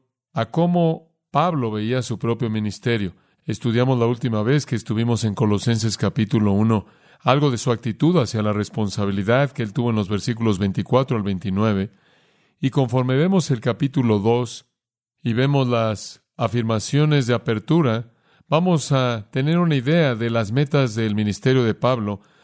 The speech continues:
no tanto la actitud hacia su propia responsabilidad, sino el resultado que él buscaba. A manera de introducción, permítame decir esto.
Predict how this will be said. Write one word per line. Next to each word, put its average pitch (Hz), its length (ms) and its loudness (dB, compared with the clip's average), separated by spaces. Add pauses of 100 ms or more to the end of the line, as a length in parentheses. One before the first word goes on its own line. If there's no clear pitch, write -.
(160)
no 147 160 0
tanto 151 300 2
la 131 80 2
actitud 127 400 0
hacia 123 180 0
su 107 160 -4
propia 127 300 0
responsabilidad, 107 720 0
sino 110 240 -4
el 104 80 -2
resultado 104 880 -2
que - 80 -10
él 104 80 -6
buscaba. 101 640 -4 (560)
A 120 120 -4
manera 160 320 2
de 151 40 2
introducción, 120 640 0
permítame 110 500 0
decir 101 380 0
esto. 87 360 -4